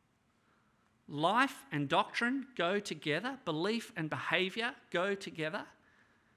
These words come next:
Even in a matter as seemingly insignificant as who we eat with. And so Peter's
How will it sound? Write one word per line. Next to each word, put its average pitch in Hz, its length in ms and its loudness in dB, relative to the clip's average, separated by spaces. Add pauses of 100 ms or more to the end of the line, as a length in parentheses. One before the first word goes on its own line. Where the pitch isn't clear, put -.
(540)
Even 254 380 4
in 190 220 0
a 170 60 0
matter 190 440 2
as 165 160 -2
seemingly 226 720 -2
insignificant 185 840 -2
as 170 180 -4
who 220 200 -4
we 190 240 -2
eat - 240 -4
with. 131 200 -8 (3500)
And 180 120 2
so 220 140 8
Peter's 294 680 2